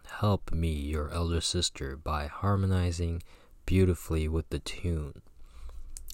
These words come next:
That's another thing with shamans, man. It's all about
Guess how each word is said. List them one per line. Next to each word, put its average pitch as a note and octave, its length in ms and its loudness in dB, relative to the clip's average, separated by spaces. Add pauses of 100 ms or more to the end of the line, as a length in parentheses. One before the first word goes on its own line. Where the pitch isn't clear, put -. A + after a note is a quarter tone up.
(140)
That's F#2+ 220 0
another A2+ 340 4
thing F#2 240 2
with E2 120 2
shamans, F#2 540 2
man. D2+ 300 -4
It's - 180 -4
all G#2 340 2
about F2 680 0